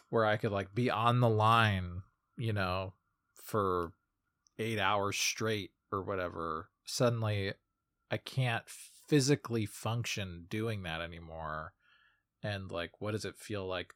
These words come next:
to not have that? Like, I can still cook, I can still do this and that, I can run a station, I could be the pastry guy over here, I could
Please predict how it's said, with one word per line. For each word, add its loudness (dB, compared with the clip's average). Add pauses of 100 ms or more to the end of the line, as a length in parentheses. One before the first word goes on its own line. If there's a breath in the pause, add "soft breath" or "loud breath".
(120)
to -14 (800)
not 0 (180)
have 0
that? -8 (560)
Like, 2
I 4
can -6
still 6 (540)
cook, 2
I 0
can -12
still 0
do -2
this 0
and -6
that, 4
I 4
can -10
run 0
a -2
station, 0
I -2
could -6
be 0
the -6
pastry -2
guy 4
over -2
here, 0
I 0
could -10